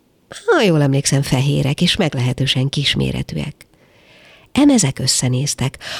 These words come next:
A pincérlány, aki most nem mert nevetni, csak hangtalanul kuncogott. A vezetőnő azonban komoly maradt. "Nagyon bosszantó, tehát mit csináljak, nekünk semmiféle kockáink nincsenek." "Hm, nem is fontos",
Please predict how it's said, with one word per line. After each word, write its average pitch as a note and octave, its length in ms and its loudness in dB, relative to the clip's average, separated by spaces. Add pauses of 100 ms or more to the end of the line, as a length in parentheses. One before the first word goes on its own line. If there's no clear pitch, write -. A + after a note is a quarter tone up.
A - 80 -2
pincérlány, F3 640 4
aki C#3+ 160 0
most C#3+ 180 0
nem C#3+ 180 4
mert C#3 260 2
nevetni, C#3+ 380 0
csak B2 220 0
hangtalanul D3+ 640 -2
kuncogott. - 680 -4 (400)
A - 120 0
vezetőnő D3+ 480 4
azonban D3 460 0
komoly - 340 -4
maradt. C#2 500 -8 (960)
"Nagyon F3+ 300 4
bosszantó, F#3+ 460 2
tehát G3 200 0
mit F#3+ 140 4
csináljak, D3 480 2
nekünk F#3+ 340 2
semmiféle C#3 680 0
kockáink - 600 -6
nincsenek." - 640 -8 (360)
"Hm, A3+ 100 -6 (500)
nem F3 200 2
is F#3 160 4
fontos", D3+ 640 -2